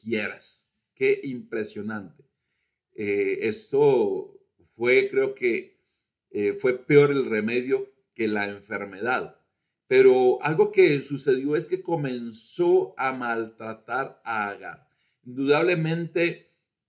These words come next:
también Agar se llenó de orgullo y chocó contra Sarai.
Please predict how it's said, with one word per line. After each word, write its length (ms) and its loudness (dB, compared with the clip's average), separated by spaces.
también 560 2
Agar 460 0
se 140 -10
llenó 300 -2
de 80 0
orgullo 720 0
y 220 -12
chocó 800 -4
contra 680 -4
Sarai. 640 -4